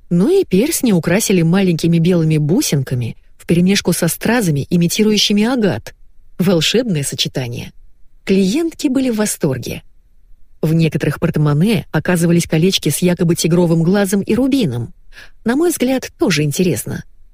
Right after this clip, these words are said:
Но их никто брать не хотел. Я испытала желание умчаться из бутика,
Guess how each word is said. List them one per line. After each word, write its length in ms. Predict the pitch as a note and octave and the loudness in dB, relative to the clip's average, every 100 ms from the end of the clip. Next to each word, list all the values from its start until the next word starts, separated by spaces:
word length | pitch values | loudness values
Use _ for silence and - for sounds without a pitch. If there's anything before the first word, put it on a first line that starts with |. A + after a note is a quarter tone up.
| _ - | _ -6
Но 140 | G#3 | -2
их 260 | B3+ B3+ - | 0 -2 -2
никто 320 | A3 G#3 B3+ | -4 0 0
брать 260 | A3+ C#4+ - | 2 0 -4
не 60 | |
хотел. 480 | B2+ C#3 - - - - - - - - - - - - - _ - | -8 -8 -8 -8 -10 -16 -20 -20 -20 -20 -20 -20 -20 -20 -20 _ -2
Я 260 | F3 G#3+ | 0 2
испытала 420 | C4+ - F#3+ G#3 G3 | 0 -2 0 2 2
желание 420 | E3+ G3 G3+ F#3+ | 2 2 2 2
умчаться 540 | F#3+ - G3+ D#3+ - | 0 0 0 -2 -4
из 120 | C3 | -4
бутика, 480 | D3 D#3 D#3+ A#3 B3+ | -2 -2 -2 -2 -4